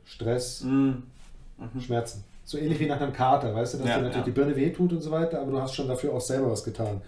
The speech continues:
Speaker 1: du
Speaker 2: Mhm.
Speaker 1: hast getrunken.
Speaker 2: Ja.
Speaker 1: Da ist es dieser positive Stress, dieser negative Stress, der, man war nervös, aufgeregt, oh Gott, ja, wir
Speaker 2: Mhm.
Speaker 1: waren auch viel zu spät dran, es sollte um acht losgehen, es war mega Stau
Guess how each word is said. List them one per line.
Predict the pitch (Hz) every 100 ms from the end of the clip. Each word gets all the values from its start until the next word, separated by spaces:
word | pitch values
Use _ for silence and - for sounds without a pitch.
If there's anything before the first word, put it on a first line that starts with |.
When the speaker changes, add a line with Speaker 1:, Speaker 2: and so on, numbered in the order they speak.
| - -
Speaker 1:
du | 113
Speaker 2:
Mhm. |
Speaker 1:
hast | 104
getrunken. | 175 - 131 135 - - - -
Speaker 2:
Ja. | 101 92
Speaker 1:
Da | 120 117
ist | 127
es | 135
dieser | 131 135
positive | 135 165 202 190 147 120
Stress, | - 107 101
dieser | 120 127
negative | 131 - - 196
Stress, | 196 160 185 -
der, | 147 135 - - - - - - - - - -
man | 113
war | 123
nervös, | 143 131 127 147 147 -
aufgeregt, | 139 - 131
oh | 113 - -
Gott, | - - - -
ja, | 117 131 127
wir | 123
Speaker 2:
Mhm. |
Speaker 1:
waren | 123 131
auch |
viel | - -
zu | -
spät | 127 127 123 113
dran, | 120 147 160 - - -
es | 110
sollte | 131 135 135
um |
acht | 127 - -
losgehen, | 131 147 156 151 156 - -
es | 120
war | 131
mega | 131 139 139
Stau | - - 117 - -